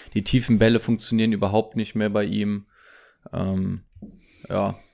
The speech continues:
die Defense jetzt mit Jamal Adams, muss man gucken, was rauskommt. Ich gehe aber nicht davon aus, dass er spielen wird. Ähm, auf Rams Seite sieht es wohl so aus, als wenn Jared Goff wieder nicht spielt und dafür wieder Walford oder wie er heißt,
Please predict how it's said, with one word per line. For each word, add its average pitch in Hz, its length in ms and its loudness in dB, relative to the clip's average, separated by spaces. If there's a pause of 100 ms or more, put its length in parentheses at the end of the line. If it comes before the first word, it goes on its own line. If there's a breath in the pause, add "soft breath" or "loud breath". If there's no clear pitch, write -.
die 98 100 -4
Defense 113 460 2
jetzt 107 260 0
mit 110 180 0
Jamal 104 320 2
Adams, 117 340 2
muss 113 180 -2
man 107 100 0
gucken, 110 260 -2
was 107 200 0
rauskommt. 113 420 0
Ich - 80 -10
gehe 104 140 0
aber 101 100 0
nicht 107 180 -2
davon 107 240 -2
aus, 113 140 -4
dass 107 140 -6
er 107 100 -2
spielen 113 400 0
wird. 113 200 -6 (1160)
Ähm, 101 580 -2 (380 soft breath)
auf - 260 -2
Rams 113 340 6
Seite 110 680 2 (200)
sieht 107 340 -4
es 104 160 -4
wohl 110 140 0
so 107 120 0
aus, 107 180 2
als 110 160 -2
wenn 107 140 2
Jared 107 300 -2
Goff - 240 -4
wieder 117 200 2
nicht 117 220 0
spielt 117 320 0
und 104 120 -2
dafür 107 340 -2
wieder 101 600 0
Walford 110 600 0
oder 110 220 -6
wie 117 80 -2
er 117 140 0
heißt, 123 400 -4